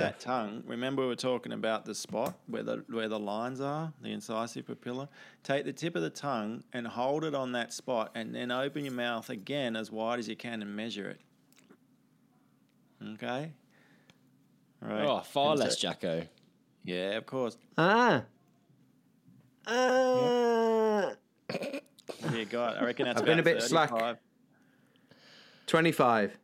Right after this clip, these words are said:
Speaker 1: Twenty-five, serious. Okay. So give me a calculator.
Speaker 2: And it was worse before 'cause I have been doing me stretches.
Speaker 1: Yeah, right.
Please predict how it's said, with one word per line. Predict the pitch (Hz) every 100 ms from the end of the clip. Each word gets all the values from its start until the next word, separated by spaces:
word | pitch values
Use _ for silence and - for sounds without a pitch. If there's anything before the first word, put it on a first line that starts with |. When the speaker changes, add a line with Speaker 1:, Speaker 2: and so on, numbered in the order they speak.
| _ _ _ _ _
Speaker 1:
Twenty-five, | - 127 180 208 180 143 120 107 -
serious. | - 120 143 120 104 - - 120
Okay. | 117 110 107 117 _ - - - _ _ -
So | 110
give | 110 123
me | 117
a | 113
calculator. | 117 113 - 101 120
Speaker 2:
And | 127 151
it | 147
was | 127
worse | 143 196 185
before | - - 175 139
'cause | -
I | 135
have | 165 143
been | 151
doing | 156 151
me | 131
stretches. | 123 160 151 113 101 - - _ _ _ _ _
Speaker 1:
Yeah, | 123 120
right. | 104 110 113